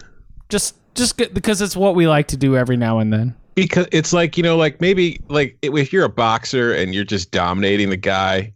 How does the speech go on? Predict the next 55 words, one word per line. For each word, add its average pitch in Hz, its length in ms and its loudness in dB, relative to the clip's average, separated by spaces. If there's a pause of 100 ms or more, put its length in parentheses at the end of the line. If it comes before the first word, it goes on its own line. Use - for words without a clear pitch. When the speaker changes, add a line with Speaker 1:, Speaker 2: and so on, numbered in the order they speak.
Speaker 2:
in 92 80 -4
the 85 80 -4
first 95 300 0
four 95 280 0
rounds 85 480 -2
and - 100 -2
you 87 100 0
haven't 110 220 0
been 87 140 -2
hit 95 260 -2
yet, 110 260 0
maybe, 113 240 -2
you 87 120 -4
know, 107 100 2
there's 113 200 -2
some 170 160 -2
boxers 127 400 -2
that 104 120 -4
like 98 240 -2
to 101 80 -6
get 87 160 -4
hit. - 340 -2 (520)
So 123 200 0
I 113 100 2
think 151 220 -2
Wisconsin 123 560 -4
went 110 100 -2
out 107 180 0
there 104 160 2
today 101 240 0
and 101 80 -2
said, 98 160 -2
"I 104 120 2
wanna 110 220 2
get 95 160 -4
punched 107 300 -4
in 92 80 -4
the 85 80 -4
face 92 260 0
at - 80 -8
least 87 240 -2
once, - 480 -8 (400)
just, - 300 -2
just 143 200 0
to 92 60 -2
feel 90 260 0
alive." - 600 -8
<laughs> - 520 -14
Because, 131 360 0 (960)
I 170 80 0
mean, 185 180 2
they, 196 120 4
this 185 480 -4
game 233 240 2
was, 185 300 0